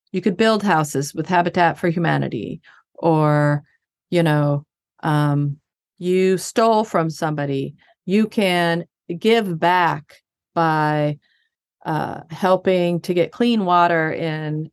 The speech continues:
various parts of the world, by helping to provide food and shelter and housing to those who don't have it.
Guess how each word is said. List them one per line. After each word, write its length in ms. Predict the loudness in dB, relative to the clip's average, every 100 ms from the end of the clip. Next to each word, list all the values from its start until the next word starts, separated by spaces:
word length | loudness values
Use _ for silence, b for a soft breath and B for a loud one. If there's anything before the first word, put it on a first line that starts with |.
| -6
various 540 | 0 2 2 0 -2
parts 320 | -4 -2 -2 -4
of 80 |
the 80 | -4
world, 520 | 0 2 4 4 2
by 200 | 0 0
helping 800 | 0 -2 0 0 0 0 0 -2
to 120 | -6
provide 640 | -4 -2 0 2 2 0 -2
food 440 | 0 2 2 2
and 120 | -2
shelter 340 | 0 -2 0 -2
and 120 | 0
housing 440 | 2 0 0 -4
to 100 | -4
those 260 | -2 -2 -2
who 80 | -2
don't 240 | -2 -2
have 320 | -2 0 0
it. 260 | 0 -2